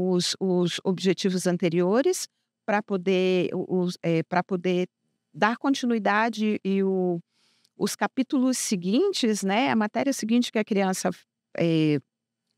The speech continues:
vai, que vai ser abordado, é,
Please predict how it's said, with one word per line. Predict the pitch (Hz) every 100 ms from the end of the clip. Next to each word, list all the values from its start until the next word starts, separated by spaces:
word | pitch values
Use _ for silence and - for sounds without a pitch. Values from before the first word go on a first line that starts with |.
| -
vai, | 147 160 156 165 - -
que | 180
vai | 175
ser | 175 175
abordado, | 165 165 175 185 233 277 185 175 175 _ _ _ _ _ -
é, | 165 165 165 160 160 156 151